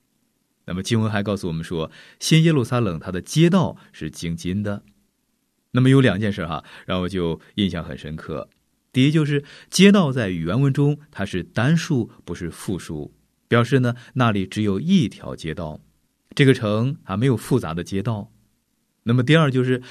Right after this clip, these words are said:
它是透明的，啊，连街道啊也是透明的。它用金子来铺成，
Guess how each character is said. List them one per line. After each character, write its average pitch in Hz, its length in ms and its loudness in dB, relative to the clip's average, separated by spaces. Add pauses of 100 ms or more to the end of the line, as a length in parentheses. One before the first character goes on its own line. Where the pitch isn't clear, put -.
(140)
它 123 140 0
是 123 160 2
透 123 360 -2
明 76 420 -6
的， 147 200 -2 (760)
啊， 85 140 -6
连 98 240 0
街 175 220 6
道 196 160 4
啊 73 200 -4 (180)
也 85 120 -4
是 85 160 -6
透 78 200 -10
明 71 260 -12
的。 78 240 -14 (500)
它 120 160 0
用 120 260 4
金 156 220 2
子 147 80 0
来 92 160 -2
铺 104 160 -8
成， 92 400 -6